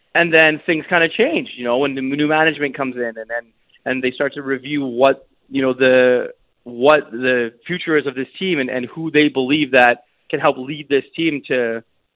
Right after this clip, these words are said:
you know, try and win the Stanley Cup or, or to, <laughs> you know, as Charles Barkley says, be a bus driver. And J T Miller's one of those guys on this team.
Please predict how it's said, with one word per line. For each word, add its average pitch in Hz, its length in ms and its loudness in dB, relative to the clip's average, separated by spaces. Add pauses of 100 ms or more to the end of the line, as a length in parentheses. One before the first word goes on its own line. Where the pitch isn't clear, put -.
(200)
you 131 80 -8
know, 127 120 0
try 139 220 0
and 147 100 0
win 147 80 -2
the 143 80 -8
Stanley 156 240 -2
Cup 196 260 2
or, 127 240 -2
or 135 180 0
to, 139 300 -2 (160)
<laughs> - 140 -20
you 147 160 -14
know, 156 80 0
as 147 80 -4 (120)
Charles 147 260 -2
Barkley 139 460 -4
says, 135 220 -2
be 135 140 -4
a 151 80 2
bus 151 260 4
driver. 113 320 2
And 117 100 -6
J 135 140 -4
T 165 140 -14
Miller's 147 260 -6
one 147 80 -4
of 147 80 -8
those 147 160 -8
guys 160 260 -2
on 123 120 -8
this 127 160 -16
team. 185 240 -12